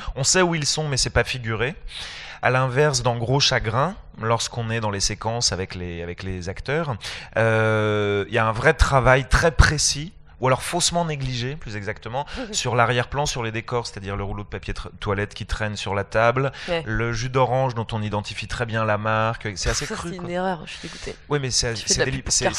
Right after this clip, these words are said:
Speaker 2: Carrefour.
Speaker 1: délibéré, en tout cas. Il ne se peut pas que ce soit, euh, fortuit, quoi. Alors, euh, comment as-tu travaillé, donc, l'absence d'arrière-plan et de décor dans un cas,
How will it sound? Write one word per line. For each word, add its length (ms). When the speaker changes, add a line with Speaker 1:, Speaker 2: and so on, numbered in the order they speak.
Speaker 2:
Carrefour. 20
Speaker 1:
délibéré, 460
en 80
tout 100
cas. 180
Il 80
ne 160
se 120
peut 120
pas 160
que 80
ce 80
soit, 220
euh, 340
fortuit, 400
quoi. 220
Alors, 280
euh, 160
comment 360
as-tu 260
travaillé, 640
donc, 240
l'absence 800
d'arrière-plan 580
et 20
de 80
décor 460
dans 200
un 100
cas, 360